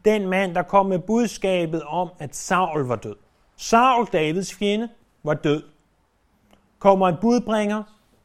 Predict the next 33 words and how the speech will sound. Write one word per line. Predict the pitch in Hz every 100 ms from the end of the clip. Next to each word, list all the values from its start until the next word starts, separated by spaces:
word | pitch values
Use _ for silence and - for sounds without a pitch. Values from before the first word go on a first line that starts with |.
| -
David | 147 147
slår | 147 160
ham | 135 127
ihjel. | 120 123 117 _ _ _ _ _ _ _ _ _ _
Og, | - 147 135 123
øh, | 120 - -
Joab | 185 190 175
kunne | - 170
ikke | 170 -
se | 185 151
noget, | 147 151 160 156 _ -
øh, | 147 143 139 143 _
godt | 180 190 165
i, | 196 185 180 -
at | - 143 - - _ _ _ - -
ypperstepræstens | 180 170 165 147 156 143 - 131 135 - -
søn | - 175 180 160 - _ _ _ _
Akimaas, | 156 - 147 156 143 131 135 - - _ _
han | 156 143
skulle | - 151
blive | 135 135
slået | - 139 135
ihjel | 147 147
den | 143 135
her | 135
dag, | 131 135
så | 120
han | 131
siger, | 127 151 139 135
"Lad, | 147 143 -
send | - - 208
en | 190
anden." | 143 135 143